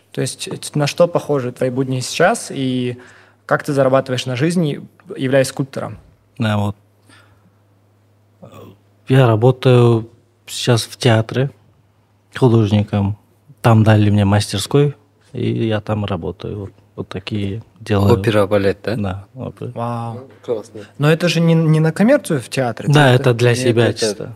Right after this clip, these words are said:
Speaker 2: А в театре мы оформляем... э,
Speaker 3: Задний фон
Speaker 2: задний
Speaker 3: театра,
Speaker 2: фон, видишь?
Speaker 4: М.
Speaker 3: а не
Speaker 2: Большие,
Speaker 3: огромные
Speaker 2: огромные.
Speaker 3: картины,
Speaker 1: А ты не
Speaker 3: рисунки.
Speaker 1: хочешь это продавать?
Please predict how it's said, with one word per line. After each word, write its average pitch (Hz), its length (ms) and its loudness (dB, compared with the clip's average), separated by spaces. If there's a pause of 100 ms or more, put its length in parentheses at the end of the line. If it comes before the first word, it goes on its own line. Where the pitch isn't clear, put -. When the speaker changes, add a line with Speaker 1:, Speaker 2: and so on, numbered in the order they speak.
(160)
Speaker 2:
А 110 200 0 (180)
в - 60 -20
театре 143 440 2
мы 120 420 0
оформляем... 120 760 0 (100)
э, 98 560 -8 (220)
Speaker 3:
Задний 123 400 0
фон 127 220 2
Speaker 2:
задний 120 240 2
Speaker 3:
театра, 113 180 4
Speaker 2:
фон, 110 300 0
видишь? 131 220 -4
Speaker 4:
М. 123 160 -6
Speaker 3:
а 107 60 -6
не 104 180 -4
Speaker 2:
Большие, 113 420 4
Speaker 3:
огромные 120 180 0
Speaker 2:
огромные. 113 240 2
Speaker 3:
картины, 120 540 -4 (140)
Speaker 1:
А 104 40 -16
ты 104 60 -8
не 104 40 -4 (220)
Speaker 3:
рисунки. 196 60 4
Speaker 1:
хочешь 311 260 -2
это 254 160 -4
продавать? 170 580 0